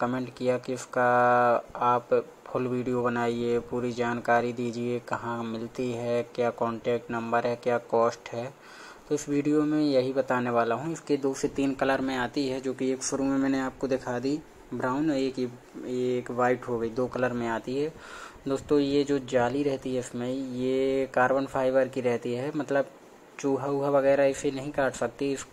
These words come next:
उनके लिए तो काफ़ी हैवी है, लेकिन इतनी ज़्यादा इसमें वो भी नहीं है कि मजबूती रहे।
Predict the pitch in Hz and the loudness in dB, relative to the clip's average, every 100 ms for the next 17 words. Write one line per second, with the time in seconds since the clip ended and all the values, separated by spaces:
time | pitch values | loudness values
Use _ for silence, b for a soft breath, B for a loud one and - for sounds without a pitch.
0 | - 131 127 139 131 131 135 131 123 - | -8 -6 -2 -2 0 0 0 0 0 0
1 | 139 131 120 117 131 175 - B B B | -2 0 -2 -4 -4 -8 -12 B B B
2 | B B 131 131 139 139 143 139 139 135 | B B -6 -2 0 0 0 4 4 6
3 | 135 135 139 139 135 127 135 139 143 139 | 4 4 0 0 0 2 0 2 2 2
4 | 135 135 135 127 120 123 123 135 131 123 | 0 -2 -2 -2 -2 -4 -2 2 2 2
5 | 139 | -2